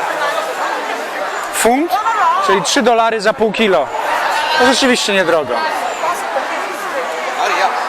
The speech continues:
Grzybki, dodatki do zupów, naparów, suszony bambus, solony bambus,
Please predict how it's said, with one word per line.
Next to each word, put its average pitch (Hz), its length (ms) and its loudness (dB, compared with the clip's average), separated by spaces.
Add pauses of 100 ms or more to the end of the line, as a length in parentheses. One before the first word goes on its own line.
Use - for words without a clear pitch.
(200)
Grzybki, 208 480 2 (1400)
dodatki 175 640 2 (720)
do 170 100 4
zupów, 208 460 2
naparów, 190 580 2
suszony 196 440 2
bambus, 214 500 2
solony 208 600 2
bambus, 202 720 2